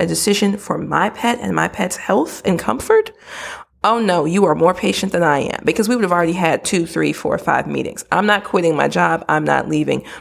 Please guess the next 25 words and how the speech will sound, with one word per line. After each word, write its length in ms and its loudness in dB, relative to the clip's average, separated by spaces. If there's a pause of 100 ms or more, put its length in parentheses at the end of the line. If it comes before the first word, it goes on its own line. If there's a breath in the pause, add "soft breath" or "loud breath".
(120 loud breath)
but 80 2
I'm 120 2
gonna 200 4
make 180 2
sure 300 2
that 240 -4
you 160 0
understand 440 -2
that 140 -6
being 260 2
unprofessional, 920 -2 (240 loud breath)
particularly 400 0
about 160 2
something 180 -2
that 60 0
has 140 -2
nothing 540 2
to 100 -10
do 140 0
with 180 -8
work, 280 0
over 300 4
and 100 0
over 320 2
again, 320 -6